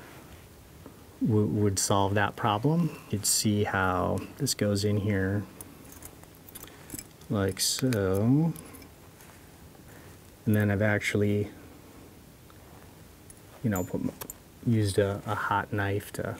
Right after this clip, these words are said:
put my name in there. I've had to just slightly file this type of key. The larger work keys go on there, no problem. And then I've just put some scrap leather as kind of a tensioner.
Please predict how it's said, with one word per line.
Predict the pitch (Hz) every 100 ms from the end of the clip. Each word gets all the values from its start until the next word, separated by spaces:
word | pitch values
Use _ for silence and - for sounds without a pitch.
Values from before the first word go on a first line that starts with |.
| - - - - - - - - - - - - - - - - - - - - -
put | - 120
my | 113
name | 117 117 117 113
in | 117
there. | 117 117 120 127 - - - -
I've | -
had | 127 120
to |
just | 110 110 -
slightly | 123 110 113
file | 98 110 104 101 104 104 104 - - - -
this | 104 -
type | - 104 104
of | 95
key. | - 107 101 104 - - - - - - - - - - -
The | -
larger | 104 101 104 101
work | 98 104 101 -
keys | 110 101 98 95 101
go | 107 101
on | 104 101
there, | 98 95
no | 98
problem. | 95 110 98 - 98 98 101
And | 110
then | 107
I've | 101 95 -
just | 120 -
put | 123 95 - -
some | - 98
scrap | - - 98 98 -
leather | 107 101 95 92 92 - - - - - - - -
as | - 98
kind | - 104
of | 98
a | 98
tensioner. | - - 107 - 117 123